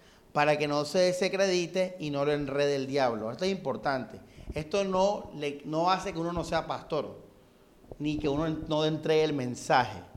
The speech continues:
Es más, la mayoría de los pastores están desacreditados, sobre todo ahora por el internet. Todos están desacreditados, todos, todos. Tienen su, sus enemigos que hablan mal de ellos. Lo que está diciendo Pablo aquí,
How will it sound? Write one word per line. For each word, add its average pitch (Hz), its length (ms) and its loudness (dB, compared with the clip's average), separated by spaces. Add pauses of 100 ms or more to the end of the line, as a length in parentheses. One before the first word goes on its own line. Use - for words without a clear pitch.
(580)
Es 135 140 -2
más, 170 200 8
la 160 80 8
mayoría 139 260 4
de 156 40 4
los 175 100 6
pastores 165 400 4
están 160 260 2
desacreditados, 135 960 0 (520)
sobre 135 260 2
todo 135 200 6
ahora 160 260 8
por 151 120 0
el 147 80 -2
internet. 113 600 -4 (240)
Todos 196 280 10
están 170 160 2
desacreditados, 131 760 0 (180)
todos, 127 300 2
todos. 92 220 -4 (440)
Tienen 139 240 0
su, 143 400 0 (340)
sus 139 260 -6
enemigos 139 500 0
que - 100 -6
hablan 139 220 0
mal 135 220 -4
de 123 180 -6
ellos. 107 220 -12 (640)
Lo 170 60 -2
que 170 60 -2
está 180 100 0
diciendo 233 300 0
Pablo 208 220 4
aquí, 196 600 -4